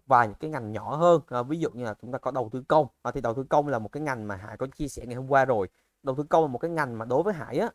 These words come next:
là thứ nhất là trong những cái phiên gần đây thì thật ra vol của đầu tư công nó không quá là uy tín. À, chúng ta có rất là nhiều phiên tăng trần của đầu tư công, à, từ F C N nè, từ Lycoji nè. Nhưng mà chúng ta thấy rằng về mặt thanh khoản á, thì đúng là có gia tăng hơn so với những phiên trước.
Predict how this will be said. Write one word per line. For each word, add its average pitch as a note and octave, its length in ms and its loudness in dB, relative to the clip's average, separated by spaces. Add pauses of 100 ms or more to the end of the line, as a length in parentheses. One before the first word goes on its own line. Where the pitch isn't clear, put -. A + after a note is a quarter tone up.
(120)
là G#2+ 380 -2 (420)
thứ F#3+ 100 2
nhất A#3+ 220 4 (180)
là A2+ 160 0
trong D3 260 0
những A2+ 120 -8
cái D3+ 60 -16
phiên D3+ 200 -4
gần A#2 180 -2
đây C#3+ 240 4
thì A#2+ 200 -8
thật - 160 -14
ra C3+ 180 4
vol D3 360 2
của - 140 -12
đầu A2 200 0
tư C3 140 -6
công C#3+ 240 0
nó C3 120 -4
không F3 440 -6
quá D3 400 2
là A2+ 100 -4
uy D3 140 -4
tín. - 180 -6 (380)
À, C#3 100 2
chúng F#3+ 160 -6
ta D#3+ 200 6
có C#3 300 6
rất B3+ 120 2
là D3+ 60 -12
nhiều A#2 180 -2
phiên C#3+ 180 -8
tăng C#3+ 200 -6
trần C3 220 0
của G#2 100 -8
đầu G#2 80 -2
tư A#2+ 160 -12
công, D#3 180 6 (300)
à, C#3 120 0
từ C3+ 280 2 (100)
F G#3 100 2
C D#3+ 380 2
N D3+ 60 -4
nè, A#2+ 360 4
từ A2+ 120 -2
Lycoji D3+ 540 0
nè. G#2+ 100 -4 (120)
Nhưng E3+ 80 -8
mà D3 60 -6
chúng E3 120 -6
ta E3+ 140 -2
thấy F3 100 2
rằng C#3 200 2
về A#2 100 0
mặt A2 140 -6
thanh D#3+ 160 -2
khoản B2+ 300 -2
á, G3+ 100 -8 (400)
thì D3 240 0
đúng A3+ 260 2
là C3 140 -6
có D3+ 200 -4
gia D#3+ 160 4
tăng D#3 300 -2
hơn D#3+ 300 4
so C#3+ 240 -2
với E3+ 100 -6
những A#2+ 120 -8
phiên D3 160 -10
trước. B3+ 240 -4